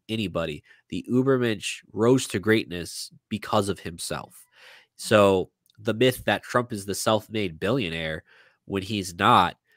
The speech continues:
that's actually him trying to idealize himself to become an Ubermensch, because the Ubermensch would actually become a billionaire of his own, uh,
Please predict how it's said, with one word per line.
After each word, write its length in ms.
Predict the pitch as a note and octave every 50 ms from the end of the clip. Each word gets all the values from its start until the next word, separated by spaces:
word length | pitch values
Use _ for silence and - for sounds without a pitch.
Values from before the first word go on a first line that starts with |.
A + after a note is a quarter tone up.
| _ _ _
that's 240 | G2+ G#2+ G#2+ - - -
actually 360 | G#2+ A2+ A#2+ A#2 - - G2 F#2
him 240 | - A2 G2+ F2+
trying 280 | - - A2 G#2 G2+ G2
to 160 | - - G2+
idealize 500 | F2+ F2 E2 - G2 G2+ F#2+ F#2 F2+ -
himself 340 | - F2+ - - G2 F2+ -
to 100 | - -
become 340 | F2+ F#2 - - - G#2 F#2+
an 100 | F2+ D#2+ - -
Ubermensch, 440 | G2 G2+ F#2+ D#2 - B1 A#1+ - - _
because 200 | G2 F#2+ A2 G2+
the 120 | F#2+ F#2+ G2
Ubermensch 340 | G#2+ A2 G#2 G#2 G2+ F#2
would 140 | F#2+ G2+ F#2 -
actually 460 | - G#2 G#2 G2+ - - - G2+ F#2
become 400 | F2+ F2+ - - - A#2 A#2+ A2+
a 60 | F#2
billionaire 640 | E2+ F2+ F2 E2+ E2+ E2 E2 E2+ E2+ E2 E2 E2+ - _ _ _ _ _ _ _ _ _ _ _ _
of 180 | G2+ G2+ F#2+ G2
his 200 | G#2 G2 F#2 - -
own, 360 | - F#2 F#2+ F#2 F#2 F2+ F2 E2+
uh, 500 | - - E2+ F2 E2+ E2+ E2 E2 D#2+